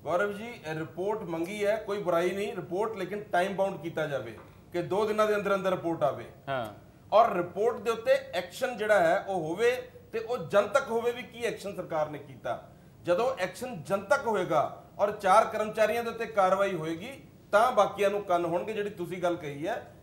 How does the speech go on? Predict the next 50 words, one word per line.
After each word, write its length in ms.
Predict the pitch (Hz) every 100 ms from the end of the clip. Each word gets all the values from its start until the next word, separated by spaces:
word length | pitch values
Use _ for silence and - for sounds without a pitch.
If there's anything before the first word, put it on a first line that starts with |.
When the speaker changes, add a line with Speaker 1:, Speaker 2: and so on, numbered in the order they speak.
| -
Speaker 1:
ਕਿ 80 | 202
ਇੱਕ 320 | 208 208 226
ਨੂੰ 200 | 226 233
ਚਾਰ 220 | 214 196
ਚਪੇੜਾਂ 340 | - 190 202 202
ਪੈਂਦੀਆਂ 320 | 190 196 214
ਸੀ, 60 |
ਬਾਕੀ 300 | 233 269 226
set 240 | 202 180 185
ਹੋ 80 | 175
ਜਾਂਦੇ 280 | 170 160
ਸੀ, 120 | 147 143 - 139
Speaker 2:
ਹਾਂ। 180 | 131
Speaker 1:
ਬਾਕੀ 280 | 123 - 220
automatically 560 | 220 220 247 269 269 190
set 220 | 202 -
ਹੋ 80 | 180
ਜਾਣਗੇ। 440 | 185 185 160 - -
Speaker 2:
ਬਿਲਕੁਲ। 200 | 170 196
Speaker 1:
ਪਰ 40 |
ਜ਼ਰੂਰੀ 500 | 196 170 185 226 247
ਹੈ 80 | 247
ਕਿ 160 | 254 233
report 460 | 180 208 233 - 196
time 260 | 202 220
bound 340 | 226 247 277 - - - -
ਦੋ 240 | - 190 233
ਦਿਨਾਂ 220 | 233 233
ਦੇ 100 | 226
ਵਿੱਚ 200 | 220 214
ਰਿਪੋਰਟ 360 | 202 202 202 185
ਆਵੇ 320 | 180 233 285 - 139
Speaker 2:
ਹਾਂ। 260 | 131 113
Speaker 1:
ਔਰ 140 | 175 202
ਉਸ 160 | 214
ਤੋਂ 160 | 214 226
ਬਾਅਦ 320 | 226 240 -
immediate 500 | 285 302 254 262 -
action 320 | 202 - 247
ਹੋਵੇ 280 | 208 202 247 269 - - - -
ਔਰ 100 | 190
ਬਾਕੀਆਂ 400 | 202 208 262 262
ਨੂੰ 100 | 294
ਪਤਾ 300 | 240 247 262
ਲੱਗੇ 260 | 262 269
ਵੀ 100 | 269
ਇਹ 240 | 277 247 247
action 300 | - 233 208
ਹੋ 140 | 170
ਗਿਆ। 280 | 147 131